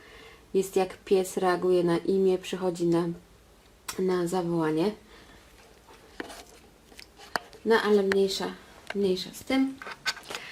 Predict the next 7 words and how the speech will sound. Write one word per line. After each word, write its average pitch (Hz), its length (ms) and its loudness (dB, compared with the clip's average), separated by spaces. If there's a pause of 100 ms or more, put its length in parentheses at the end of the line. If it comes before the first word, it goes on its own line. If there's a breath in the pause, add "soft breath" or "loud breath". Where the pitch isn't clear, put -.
(220 loud breath)
Także, 190 340 0 (100)
y, 175 180 4
wróciliśmy 190 720 -2
właśnie, 175 380 -2 (1200 loud breath)
y, 175 460 4 (160)
z - 280 -6
Tesco. 185 640 -4